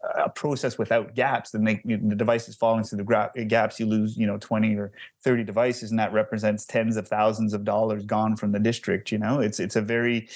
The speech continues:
so with this kind of lockdown sort of, a-, and, and efficiency, it reduces those gaps, it fills those gaps completely so that there's no,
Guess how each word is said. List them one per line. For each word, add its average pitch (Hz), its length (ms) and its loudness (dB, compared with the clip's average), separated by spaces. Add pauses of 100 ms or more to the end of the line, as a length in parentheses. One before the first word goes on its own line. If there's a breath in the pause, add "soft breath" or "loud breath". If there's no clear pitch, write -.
(180 loud breath)
so 127 220 0
with 139 220 0
this 139 180 -2
kind 120 240 0
of 107 60 -2
lockdown 117 600 0
sort 110 220 2
of, 107 240 0
a-, 117 180 0
and, 117 280 2
and 110 120 0
efficiency, 110 720 -2 (440 loud breath)
it 127 180 2
reduces 127 520 -2
those 110 220 0
gaps, 110 300 0
it 104 160 -4
fills 147 300 0
those 104 160 0
gaps 104 240 0
completely 107 440 0
so 110 180 2
that 104 120 0
there's 107 220 -2
no, 113 440 0